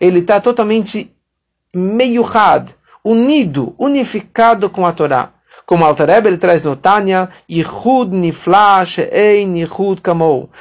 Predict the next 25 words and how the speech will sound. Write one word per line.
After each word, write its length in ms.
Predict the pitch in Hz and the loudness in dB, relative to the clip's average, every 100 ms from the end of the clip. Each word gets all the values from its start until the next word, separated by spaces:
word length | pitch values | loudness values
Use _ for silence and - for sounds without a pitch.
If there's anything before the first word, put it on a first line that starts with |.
| - | -8
Uma 220 | 202 196 | -2 2
união 580 | 190 180 185 214 226 214 | 2 2 2 4 4 2
incrível 720 | 190 175 - 190 240 196 208 | -2 -6 -4 0 0 0 0
que 160 | 196 208 | -2 -6
não 80 | 208 | -4
existe 640 | 202 147 160 254 240 214 | -4 -4 -4 -4 -4 -6
nenhum 420 | 196 196 214 262 | -6 -4 -4 -6
tipo 320 | 185 233 214 | -6 -6 -4
de 140 | 214 196 | -4 -2
união 600 | 190 180 196 226 220 226 - _ - | -2 0 2 2 2 -2 -10 _ -10
no 160 | 180 185 | -2 0
mundo 720 | 185 208 302 302 196 190 233 _ _ | 2 4 4 2 2 0 0 _ _
pra 160 | - 185 | 0 0
ter 400 | 180 247 262 - _ | 0 0 0 -2 _
totalmente 520 | 269 269 247 262 233 | -2 0 0 0 -2
uni-, 260 | 240 185 208 | -4 -4 -6
unificado 800 | 208 214 196 196 220 254 262 220 | -4 -4 -4 -8 0 0 2 -2
de 200 | 180 180 | -2 -6
trás 460 | 175 - 233 254 247 | -6 0 2 2 0
pra 200 | 208 175 | -2 -2
frente, 680 | 190 220 247 - 202 170 _ _ - | -2 -2 -2 -6 -10 -12 _ _ -8
intimamente, 800 | 262 254 247 220 214 214 190 165 | -6 -4 -2 -2 0 -2 -4 -6
internamente, 800 | 147 254 262 233 226 220 220 - | 0 2 2 0 0 -2 -4 -2
em-, 160 | 190 185 - | -2 -4 -12
externamente, 960 | - 160 254 262 240 226 233 220 226 - | -10 -2 2 2 2 2 0 0 -6 -8